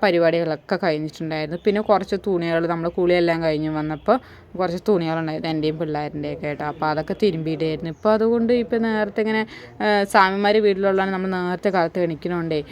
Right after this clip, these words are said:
ആ, വേഗം തന്നെ പണി ഒരുങ്ങും ഗൈസ്. <laughs> അതൊരു, ആ,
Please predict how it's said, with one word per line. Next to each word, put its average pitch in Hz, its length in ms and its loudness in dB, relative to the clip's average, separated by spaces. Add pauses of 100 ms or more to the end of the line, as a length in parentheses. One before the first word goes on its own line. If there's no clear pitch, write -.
(260)
ആ, 196 100 2
വേഗം 190 440 4
തന്നെ 202 200 0
പണി 170 260 2
ഒരുങ്ങും 151 340 -2
ഗൈസ്. 151 340 0
<laughs> 226 380 6
അതൊരു, 220 300 2 (380)
ആ, - 40 0